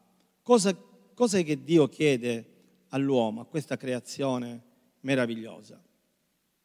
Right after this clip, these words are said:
Allora noi la vogliamo andare a vedere, vogliamo andare a vedere delle cose, perché c'è praticamente un patto importante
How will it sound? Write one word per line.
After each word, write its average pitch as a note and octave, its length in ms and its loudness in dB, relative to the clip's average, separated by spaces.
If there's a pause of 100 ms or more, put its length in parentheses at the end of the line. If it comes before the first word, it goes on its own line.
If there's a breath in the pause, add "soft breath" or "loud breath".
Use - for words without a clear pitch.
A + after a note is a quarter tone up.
(200)
Allora E3 360 2
noi D3+ 200 -8
la C#3+ 80 -8
vogliamo D3+ 280 -2
andare C#3 380 -2 (240)
a B2+ 100 -18
vedere, C#3+ 400 0
vogliamo C3 220 -10
andare C#3 220 -8
a - 20 -14
vedere C3 300 -10
delle C3 260 -14
cose, A#2+ 440 -16 (800)
perché C3+ 260 -6
c'è G3 200 2
praticamente D#3+ 640 0
un D#3+ 200 -6
patto C3+ 400 -2
importante C3+ 1000 -4